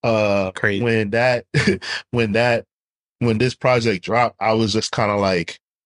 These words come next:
Speaker 1: "Where the fuck did he come from?" And I know he wasn't an industry plant, but it was like he was already, he had the stamp.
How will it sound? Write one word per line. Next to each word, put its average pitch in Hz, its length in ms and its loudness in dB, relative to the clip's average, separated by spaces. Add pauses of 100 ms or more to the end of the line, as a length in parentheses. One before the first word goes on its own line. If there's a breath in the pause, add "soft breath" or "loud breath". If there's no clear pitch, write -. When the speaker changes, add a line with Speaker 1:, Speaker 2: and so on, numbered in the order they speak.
(200)
Speaker 1:
"Where 120 160 0
the 120 180 -4 (180)
fuck - 240 -2
did 117 140 0
he 104 60 -2
come 120 200 0
from?" 95 240 -2
And 98 80 0
I 107 60 0
know 135 180 0
he 151 60 2
wasn't 123 260 -2
an 92 80 -6
industry 131 380 0
plant, 101 260 -2
but 104 140 0
it 110 100 2
was 113 160 0
like 104 140 0
he 135 100 0
was 117 220 0
already, 113 480 0
he 165 160 0
had 165 160 2
the 113 60 -8
stamp. 120 380 0